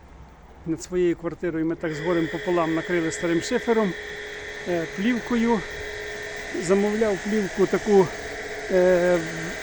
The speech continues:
в інтернеті. Дяня, розкрути! Розкрути! Е, плівку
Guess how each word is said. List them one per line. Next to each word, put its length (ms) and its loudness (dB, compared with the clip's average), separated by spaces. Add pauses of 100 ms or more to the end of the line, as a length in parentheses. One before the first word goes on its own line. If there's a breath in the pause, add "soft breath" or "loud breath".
(300)
в 20 -4
інтернеті. 600 2 (440)
Дяня, 560 12
розкрути! 800 12 (2250)
Розкрути! 800 10 (1700)
Е, 960 8 (1200)
плівку 600 8